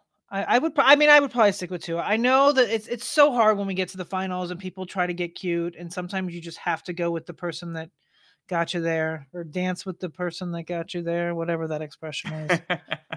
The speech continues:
Speaker 1: Um, but I would not, I wouldn't go Mullins or Carr. Yeah, I'd probably stick with Tua.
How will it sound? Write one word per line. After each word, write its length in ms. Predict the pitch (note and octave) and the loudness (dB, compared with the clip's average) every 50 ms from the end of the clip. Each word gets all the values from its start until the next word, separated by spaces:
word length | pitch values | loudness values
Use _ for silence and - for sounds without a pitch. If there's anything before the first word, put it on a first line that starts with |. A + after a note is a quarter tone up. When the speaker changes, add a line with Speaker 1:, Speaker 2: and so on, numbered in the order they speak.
| - - E3 | -10 -4 -2
Speaker 1:
Um, 520 | E3+ D#3+ D#3 D3+ D3+ D3+ D3+ D3+ C#3+ C#3 D#3 A3 - - _ _ _ _ _ _ - - - _ _ - | 0 2 2 2 0 0 -2 -4 -6 -8 -10 -14 -14 -16 _ _ _ _ _ _ -18 -18 -18 _ _ 2
but 100 | G#3 G3+ | 6 8
I 80 | G#3+ A3+ | 10 10
would 160 | A#3 C4+ A3+ | 8 8 6
not, 420 | A#3+ B3 A#3+ A#3+ A#3+ A#3 - - - | 8 8 10 10 8 6 4 0 4
I 100 | G#3 B3+ | 4 6
wouldn't 280 | C#4 D#4+ C#4+ D4+ C#4+ C4 | 6 6 4 2 4 6
go 120 | B3+ A#3 | 6 6
Mullins 480 | G#3+ G3+ G3 G3 G3 F#3+ F#3+ F#3+ F3+ F#3 | 8 6 6 6 6 4 2 2 0 0
or 60 | F3 | -2
Carr. 400 | - - - F#3 F3+ F3+ D#3+ - | -4 -4 -4 -2 -2 -2 -2 -2
Yeah, 520 | F3+ F#3 F#3 F3+ F3+ F3+ F3 F3 F3 F3 - | -2 0 2 2 4 4 4 4 4 2 0
I'd 180 | E3+ G3 G#3 G#3 | 0 0 0 0
probably 400 | - G3+ F3+ E3+ E3+ D#3+ - - | 0 -2 0 0 -2 -4 -8 -12
stick 240 | D3+ - - - _ | -14 -14 -16 -16 _
with 120 | _ - | _ -20
Tua. 340 | - - - - - - | -20 -20 -20 -20 -20 -20